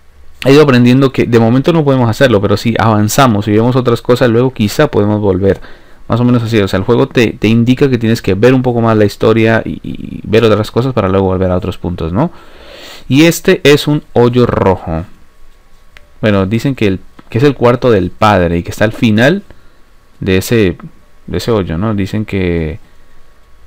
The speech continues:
Dantalión, ok, tengo que ver al padre. No pienso hacer eso. Ok, venga, dicen que ese es el cuarto rojo, que supuestamente es el cuarto del, del padre. No sé cuál será el padre.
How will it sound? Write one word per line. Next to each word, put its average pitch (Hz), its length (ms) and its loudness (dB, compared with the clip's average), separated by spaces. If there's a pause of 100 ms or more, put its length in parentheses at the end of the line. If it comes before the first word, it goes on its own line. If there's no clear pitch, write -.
(360)
Dantalión, 104 680 -4
ok, - 140 -10 (160)
tengo 113 540 -4 (420)
que - 140 -6
ver 104 280 -2
al 90 220 -6
padre. 87 560 -6 (880)
No 120 60 -10
pienso 120 180 -4
hacer 95 240 -4
eso. 87 320 -8 (1800)
Ok, - 140 -10
venga, 85 260 -4
dicen 95 180 -2
que 127 80 -4
ese 120 120 -4
es 117 60 -4
el 104 120 -2
cuarto 95 340 0
rojo, 139 280 2
que 104 80 -6
supuestamente 107 460 -4
es 107 60 -4
el 101 120 0
cuarto 107 420 2
del, 90 180 0
del 82 180 -2
padre. 87 320 2
No 92 120 0
sé 175 120 -4
cuál 226 140 -2
será 147 160 0
el 117 60 -2
padre. 92 320 0